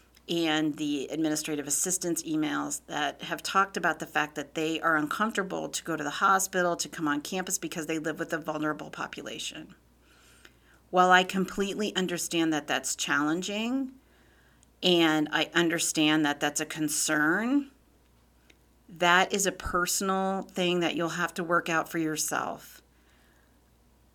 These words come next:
I can't say that just because you live with a vulnerable population,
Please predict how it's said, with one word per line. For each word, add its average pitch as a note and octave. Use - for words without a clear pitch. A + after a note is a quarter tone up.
I F3+
can't F#3
say E3
that D3+
just E3
because E3
you E3+
live D#3
with E3+
a D#3+
vulnerable D#3
population, D#3+